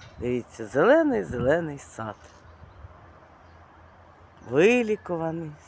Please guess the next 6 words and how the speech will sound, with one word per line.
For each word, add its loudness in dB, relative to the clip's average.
зелений 4
стоїть. -4
Ті, -6
що 2
вон 2
зовсім 6